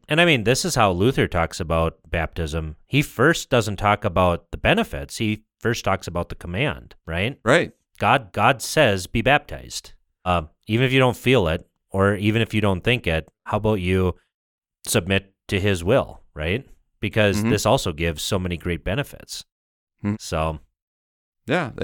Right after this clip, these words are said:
Speaker 2: 'cause you can kinda, you can kinda bring in the, the circumcision and all of this too. Certainly, it's at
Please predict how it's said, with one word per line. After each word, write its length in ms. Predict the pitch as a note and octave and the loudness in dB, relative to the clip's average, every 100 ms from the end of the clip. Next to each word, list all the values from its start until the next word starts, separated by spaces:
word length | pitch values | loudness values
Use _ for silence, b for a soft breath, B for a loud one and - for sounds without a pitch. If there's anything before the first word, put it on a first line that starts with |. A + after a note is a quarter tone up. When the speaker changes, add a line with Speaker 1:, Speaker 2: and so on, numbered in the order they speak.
| A2+ | 0
Speaker 2:
'cause 200 | D#3+ C#3 | 2 0
you 120 | A#2 | 0
can 220 | A2 C3+ A#2+ | -2 -2 0
kinda, 420 | D3 C#3+ A2+ D2 | 2 2 0 -2
you 100 | G#2 | -2
can 360 | B2+ B2+ B2 | 2 2 2
kinda 200 | G#2+ G#2+ F#2+ | 0 0 2
bring 220 | G#2+ G#2 | 2 2
in 100 | G2+ | 0
the, 160 | F2+ | 0
the 160 | E2 E2 | -2 -4
circumcision 760 | - G#2+ G2+ F2+ G#2+ G#2 F#2 E2+ | -4 -4 -4 -4 -2 0 -2 -4
and 160 | E2+ | -4
all 160 | D#2 D#2 | -4 -4
of 80 | D#2+ | -4
this 180 | D#2 - | -8 -4
too. 340 | F#2 F2 G2+ b b b | -2 -2 -4 b b b
Certainly, 540 | - A2+ B1+ E2+ F2 | -4 -2 -2 -4 -2
it's 320 | B1+ D#2 - - _ _ | -4 -8 -10 -16 _ _
at 160 | E2 | -10